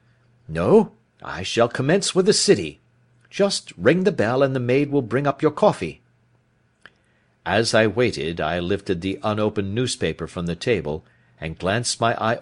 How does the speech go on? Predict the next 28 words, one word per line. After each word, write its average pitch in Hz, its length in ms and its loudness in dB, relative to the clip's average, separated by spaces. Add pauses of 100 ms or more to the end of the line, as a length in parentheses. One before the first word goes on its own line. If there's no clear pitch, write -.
over 85 220 -2
it. - 240 -16 (580)
It 82 180 -8
rested 143 360 2
upon 143 320 0
a 127 160 0
heading 110 260 2
which 98 260 -2
sent 117 200 -2
a 120 80 0
chill 92 540 0
to - 140 -12
my 71 160 -6
heart. 80 460 -2 (720)
"Holmes!" 147 640 10
I - 140 -10
cried, - 500 -10 (460)
"you 139 160 8
are 131 160 12
too 110 220 0 (140)
late." - 360 0 (960)
"Ah!" 180 400 -4 (420)
said 101 360 0
he, 90 420 -6 (140)
laying 85 380 -2
down 78 220 -4
his 73 180 -6
cup. - 340 -8